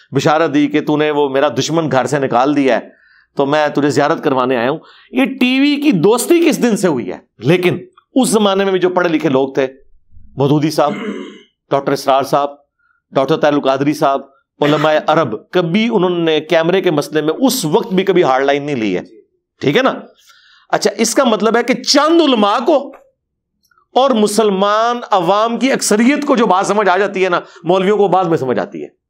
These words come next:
मुसलमान अवाम तो अक्सरियत कर ही रहे थे, ये मना करते थे, वो फिर भी करते थे। वो कहते हैं, "अरे, इस केड़ा मसला हो गया", ठीक है ना।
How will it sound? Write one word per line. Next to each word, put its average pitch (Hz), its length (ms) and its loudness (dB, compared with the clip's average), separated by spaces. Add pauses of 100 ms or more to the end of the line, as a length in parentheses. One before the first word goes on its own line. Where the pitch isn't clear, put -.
(1120)
मुसलमान 123 420 -2
अवाम 151 220 0
तो 175 100 0
अक्सरियत 180 560 -2 (140)
कर 220 160 2
ही 294 100 2
रहे 180 140 2
थे, 139 160 0
ये 180 80 2
मना 220 220 2
करते 247 340 0
थे, 185 180 0
वो 165 120 0
फिर 196 160 0
भी 269 120 0
करते 196 280 0
थे। 156 120 -6 (640)
वो 175 60 -2
कहते 233 220 0
हैं, 247 80 0
"अरे, 269 260 2
इस - 60 -2
केड़ा 285 200 2
मसला 202 260 2
हो 156 100 0
गया", 107 140 -4 (720)
ठीक 123 120 -4
है 214 60 2
ना। 165 80 0